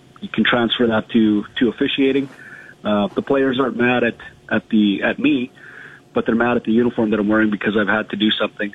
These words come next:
I've had to make a call. So, you know, to gain that understanding, to be an Indigenous,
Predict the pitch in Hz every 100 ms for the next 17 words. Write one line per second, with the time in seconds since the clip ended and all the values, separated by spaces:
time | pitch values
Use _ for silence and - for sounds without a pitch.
0 | - - 117 117 110 107 - - 127 101
1 | - - - 110 104 104 - 123 110 -
2 | - 101 131 127 123 120 120 - 117 117
3 | 117 107 107 120 117 104 - 117 110 113
4 | 127 - 123